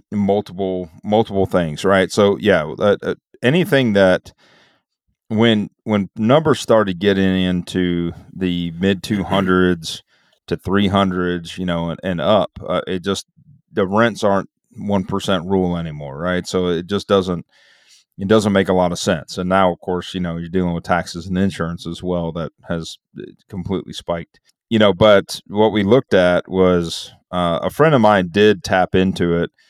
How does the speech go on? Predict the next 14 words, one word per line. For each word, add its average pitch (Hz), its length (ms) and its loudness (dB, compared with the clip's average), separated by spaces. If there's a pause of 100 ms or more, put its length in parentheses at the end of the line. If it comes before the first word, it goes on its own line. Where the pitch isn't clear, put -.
(260)
and 90 540 0
they 113 160 2
got 110 220 4
into 90 720 2 (160)
a - 60 -12
townhome. 85 600 -2 (220)
And 92 140 0
mind 98 220 4
you, 92 100 0
their 110 160 2
price 110 320 0
point 92 300 -2
was, 82 360 -8 (140)
was, 85 340 -12